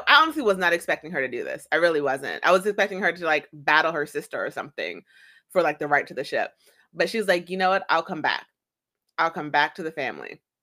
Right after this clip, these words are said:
if you give us the ship." And the sister takes it. And I was not expecting that. If anything shocked me in this episode,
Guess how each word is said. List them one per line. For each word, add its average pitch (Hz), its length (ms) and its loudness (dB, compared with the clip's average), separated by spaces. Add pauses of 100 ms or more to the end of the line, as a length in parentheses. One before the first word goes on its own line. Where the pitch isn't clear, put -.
(460)
if 147 160 -8
you 156 380 -2
give 147 220 -4
us 135 140 -4
the 139 140 -8
ship." - 240 -6 (680)
And 170 140 0
the 165 80 -6
sister 180 320 -4
takes 262 340 -2
it. - 180 -4 (400)
And 165 640 0 (200)
I 202 680 4
was 208 240 2
not 233 200 8
expecting 240 460 0
that. 139 200 0 (400)
If 196 200 4 (140)
anything 302 560 -2
shocked 214 460 4
me 127 320 -10 (400)
in 180 160 -2
this 196 200 0
episode, 175 600 -2